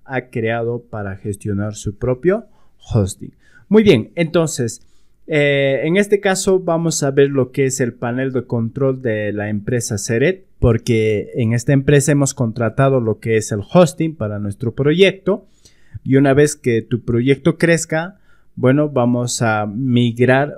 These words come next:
si deseas, a otro hosting, pero también vamos a aprender todo esto en este curso.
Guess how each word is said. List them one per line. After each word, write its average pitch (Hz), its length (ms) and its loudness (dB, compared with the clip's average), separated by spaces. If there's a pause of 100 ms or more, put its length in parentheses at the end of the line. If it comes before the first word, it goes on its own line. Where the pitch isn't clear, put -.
si - 240 -6
deseas, 127 640 0
a 104 80 0
otro 123 340 0
hosting, 175 440 2 (420)
pero 156 300 4
también 139 320 2
vamos 131 340 0
a 127 60 0
aprender 113 580 -2
todo 117 320 2
esto 113 500 0
en 113 160 -2
este 104 260 -4
curso. - 420 -8